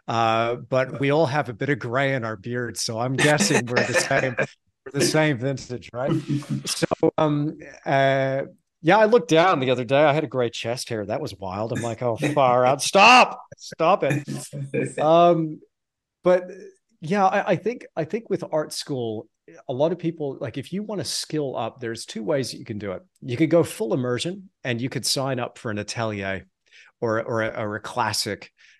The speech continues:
Speaker 1: academy. And that would be awesome. Like, I, I, I sometimes regret that,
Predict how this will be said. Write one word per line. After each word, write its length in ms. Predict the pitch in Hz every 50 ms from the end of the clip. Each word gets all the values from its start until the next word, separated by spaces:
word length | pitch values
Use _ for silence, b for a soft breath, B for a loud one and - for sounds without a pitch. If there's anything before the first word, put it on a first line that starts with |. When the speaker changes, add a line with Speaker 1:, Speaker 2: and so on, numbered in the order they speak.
| b b b - - -
Speaker 1:
academy. 680 | - - - - 107 110 107 95 98 85 87 90 - - _ _ B B B B B B B B _ -
And 360 | 131 127 123 123 120 - - _ _ _ _ -
that 480 | 135 107 107 139 147 160 - - -
would 240 | 170 143 127 120 110
be 400 | 117 117 110 107 101 101 110 147 _ _ -
awesome. 400 | 127 107 92 92 - - 95 76
Like, 220 | 90 101 117 - 135
I, 60 | - - - 131 131 -
I, 140 | 131 135 - -
I 140 | 143 151 165
sometimes 1000 | - - - 156 147 147 135 - - 135 127 117 113 110 110 107 101 - - - _ _ _ _ _ _ _ _ _ _ _
regret 560 | - 117 110 110 - 117 117 110 - - 131 113
that, 180 | 107 101 -